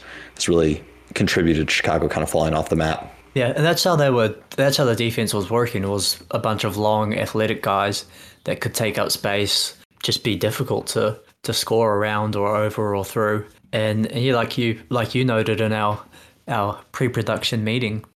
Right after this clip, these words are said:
Speaker 2: <laughs> guy, <laughs> shut the fuck up, Nico. What are you talking about?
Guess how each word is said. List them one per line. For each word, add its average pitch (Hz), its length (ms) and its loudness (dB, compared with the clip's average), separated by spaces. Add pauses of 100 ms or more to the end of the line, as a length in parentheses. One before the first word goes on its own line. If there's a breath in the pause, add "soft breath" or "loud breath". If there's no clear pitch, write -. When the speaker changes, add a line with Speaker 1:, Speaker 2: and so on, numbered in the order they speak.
(160)
Speaker 2:
<laughs> - 680 -8
guy, 117 300 2
<laughs> - 1500 -2
shut 147 160 -2
the - 120 0
fuck 143 200 2
up, 131 140 2
Nico. 123 320 2
What 139 100 4
are 147 40 6
you 143 100 2
talking 151 340 2
about? 139 260 2